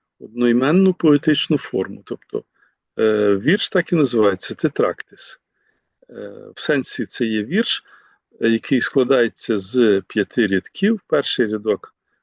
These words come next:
має мати один склад, другий — два склади, третій — три склади, четвертий — чотири склади, а п'ятий є сумарний рядок, він має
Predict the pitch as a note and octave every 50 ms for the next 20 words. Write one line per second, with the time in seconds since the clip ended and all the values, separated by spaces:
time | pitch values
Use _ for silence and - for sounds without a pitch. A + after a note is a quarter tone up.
0 | _ _ A#2 A2 A2 A2 G#2+ G#2 G2+ F#2+ - - G#2+ G2+ A2 D#3 F#3+ G3 F3 -
1 | - - _ _ _ - F3+ E3+ E3+ E3+ - _ _ _ _ _ _ _ A2+ B2
2 | C3 B2 G#2+ G2+ F#2+ F#2+ F2+ G2 C#3+ F3 E3+ - - - D#3 D3 C3+ C3 C3+ B2
3 | A2+ - - - G#2+ G2+ F2+ - - F#2 F#2 - D#3 F3 D#3+ - - E3 D3 C#3
4 | C3+ B2+ - - B2+ - - C3 A#2 G#2 - - G2+ G2 - - A2 - - G3
5 | G3 G3+ - - - F#3 F3+ F3+ F#3 F#3 - _ - - - - - _ _ _
6 | A2+ - - D#3 F#3 G#3+ G#3+ - G#3 F#3 D#3+ E3 F3 - - - F#3+ E3+ C#3 A#2+
7 | G#2+ G#2+ A2 G#2+ G#2+ G#2 G#2+ G#2 G#2 G#2 A2+ - _ F3+ F#3 E3+ C3+ A2+ A#2+ C3
8 | C3+ C#3+